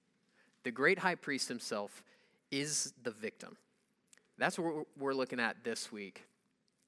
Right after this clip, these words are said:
And this is why this is important. Because if you just think about Jesus in his greatness, that he's perfect and, and all-sufficient, then there's still this question about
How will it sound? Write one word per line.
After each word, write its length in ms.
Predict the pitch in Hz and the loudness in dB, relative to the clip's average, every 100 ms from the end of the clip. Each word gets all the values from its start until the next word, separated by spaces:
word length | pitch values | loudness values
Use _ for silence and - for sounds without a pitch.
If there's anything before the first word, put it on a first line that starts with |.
| - - - - - | -10 -14 -20 -16 -2
And 100 | 175 | 2
this 140 | 269 | 2
is 100 | 262 | 4
why 140 | 214 170 | 6 6
this 160 | 165 | 4
is 140 | 143 135 | -2 -4
important. 500 | 117 120 107 - - _ _ _ - - - | -4 -4 -4 -8 -20 _ _ _ -20 -14 -2
Because 240 | 170 170 | 2 2
if 120 | 170 | 0
you 100 | 165 | -4
just 460 | 143 143 233 311 - | -6 2 4 4 2
think 160 | 247 202 | 2 4
about 360 | 165 135 113 - _ 160 127 | 4 4 2 -6 _ -20 -12
Jesus 800 | 127 135 120 110 - - - - _ - | -4 -2 -2 -2 0 0 -2 -10 _ -6
in 100 | 131 | -4
his 220 | 131 117 | -4 -6
greatness, 800 | - 113 113 - 98 - - - _ _ _ _ 135 | -6 -2 -2 -4 -8 -6 -6 -6 _ _ _ _ -2
that 120 | 139 | -2
he's 520 | 147 131 113 - - - | 0 0 0 -2 -4 -10
perfect 480 | - 151 - 131 - | 0 0 2 -2 -4
and, 200 | 104 101 - | -12 -12 -14
and 120 | 123 - | -12 -4
all-sufficient, 880 | 127 - - - 113 - 104 - - - - - - - - _ _ 160 | -4 -4 -6 -6 -6 -6 -10 -12 -20 -20 -20 -20 -20 -20 -20 _ _ 0
then 300 | 175 170 - | 0 0 -2
there's 200 | 170 170 | 0 2
still 320 | - - 240 226 | 2 4 4 4
this 180 | 175 | 0
question 560 | - - 139 127 - 120 | -2 -2 0 0 -4 -4
about 400 | 110 110 104 | 0 2 2